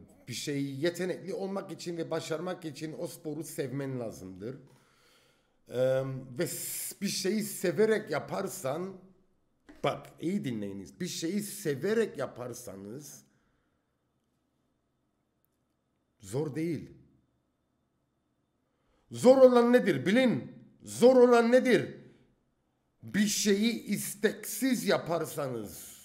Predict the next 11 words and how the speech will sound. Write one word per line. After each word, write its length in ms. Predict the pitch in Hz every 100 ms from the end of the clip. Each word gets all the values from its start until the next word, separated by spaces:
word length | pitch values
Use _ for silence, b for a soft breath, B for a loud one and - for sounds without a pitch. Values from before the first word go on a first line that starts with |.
| - _ _ _ -
o 180 | 165
zor 380 | 131 104 156 147
olur. 340 | 123 104 92 - - _ _ _ _ _ _ _ _ _ _ _ _ _ _ _ _ -
Anlatabildim 540 | 156 131 139 139 170
mi? 100 | 107 - - _ _ _ _ _ b b b b - 104
Bir 100 | 196
şeyi 540 | - 180 190 202 -
isteksiz 920 | 180 143 - 170 - - - 208 139
yaparsanız 960 | 156 135 156 170 - 120 104 87 - - _ _ -
zor 260 | 101 123
olur. 260 | 101 82 76